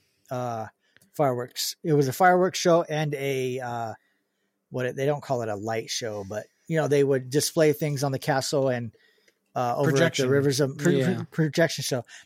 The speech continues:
Speaker 1: During the week, they only did the projection show portion. And then on the weekends, they would do the fireworks and projection.
Speaker 2: Yeah,
Speaker 1: So
Speaker 2: I, I had heard someone talking about that, um, for the Christmas one, they will be doing the fireworks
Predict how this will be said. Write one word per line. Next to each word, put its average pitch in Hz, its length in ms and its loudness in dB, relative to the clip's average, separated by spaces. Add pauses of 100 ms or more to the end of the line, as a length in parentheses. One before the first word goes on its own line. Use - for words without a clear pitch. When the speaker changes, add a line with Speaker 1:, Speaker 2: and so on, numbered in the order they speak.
(100)
Speaker 1:
During 202 220 6
the 185 80 4
week, 180 280 4
they 156 160 4
only 156 300 0
did 143 240 2
the 127 80 -4
projection 127 540 0
show 120 200 -2
portion. 117 460 -6 (720)
And 151 120 2
then 147 100 2
on 143 100 0
the 135 80 0
weekends, 139 380 2
they 127 120 0
would 117 120 -4
do 120 100 0
the 110 100 -4
fireworks 117 580 -4
and 165 180 0
projection. 113 520 -8 (440)
Speaker 2:
Yeah, 147 240 2
Speaker 1:
So 113 40 -2
Speaker 2:
I, 175 240 0 (200)
I 190 120 2
had 202 180 2
heard 175 320 2
someone 170 380 0
talking 151 420 -2
about 131 440 0
that, 123 260 -2 (1040)
um, 123 580 0 (560)
for 147 160 0
the 131 120 -2
Christmas 190 480 -2
one, 147 240 0
they 135 120 2
will 151 200 4
be 151 120 0
doing 143 280 0
the 131 100 -4
fireworks 127 720 0